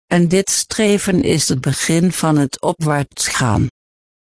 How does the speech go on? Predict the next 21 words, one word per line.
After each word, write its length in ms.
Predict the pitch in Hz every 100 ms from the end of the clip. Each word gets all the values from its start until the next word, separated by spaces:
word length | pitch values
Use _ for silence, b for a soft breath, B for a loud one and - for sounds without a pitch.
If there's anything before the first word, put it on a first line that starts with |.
| _
Zodra 500 | - 170 175 175 196
een 180 | 196 175
ziel 480 | - 196 185 156 160
eenmaal 520 | 175 208 214 202 180
herkend 720 | 160 160 - 175 185 175 -
heeft, 460 | 156 147 - - - _ _ _
hoe 260 | - 180
onnoemelijk 580 | 160 165 151 151 151 147
die 140 | - 151
zielen, 480 | - 185 147 120 117 - _ _ _
die 180 | - 170
op 160 | 147 -
aarde 380 | - 170 151 147
niet 280 | 165 208 -
volgens 640 | - 202 170 165 156 -
de 200 | 165 139
wil 200 | 143 135
van 340 | - 139 143
God 360 | - - 190 -
geleefd 640 | - 156 151 143 - -
hebben, 460 | - 147 147 170 214